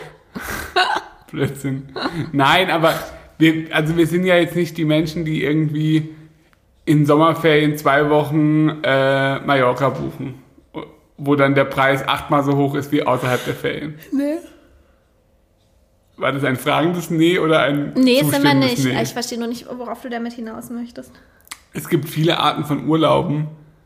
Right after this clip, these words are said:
Speaker 2: wo es kein Problem ist, das in Sommerferien halt dann zu machen oder in Winterferien oder sonst was.
Speaker 1: Mhm.
Speaker 2: Weißt du, wie ich mein?
Speaker 1: Ja.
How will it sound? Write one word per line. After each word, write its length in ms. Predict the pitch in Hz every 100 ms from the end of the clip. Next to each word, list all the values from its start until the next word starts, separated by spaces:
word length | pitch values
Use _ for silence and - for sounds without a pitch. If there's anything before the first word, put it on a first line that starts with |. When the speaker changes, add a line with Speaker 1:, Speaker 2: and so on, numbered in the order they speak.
| _ _
Speaker 2:
wo 100 | 151
es 140 | 135 -
kein 240 | 135 135
Problem 480 | 139 123 127 135 127
ist, 260 | 127 - 143
das 120 | -
in 200 | 139 127
Sommerferien 560 | 127 135 - 120 117
halt 140 | 117 117
dann 100 | 117
zu 140 | -
machen 220 | 117 120
oder 160 | 123 135
in 500 | 131 120 120 156 139
Winterferien 640 | 131 143 143 135 120 117
oder 100 | 120
sonst 320 | 117 127 -
was. 180 | - - - _ 151 233
Speaker 1:
Mhm. 180 | 240 - _ _ -
Speaker 2:
Weißt 220 | - -
du, 40 |
wie 40 | 151
ich 60 |
mein? 200 | 165 165 170 -
Speaker 1:
Ja. 200 | 254 240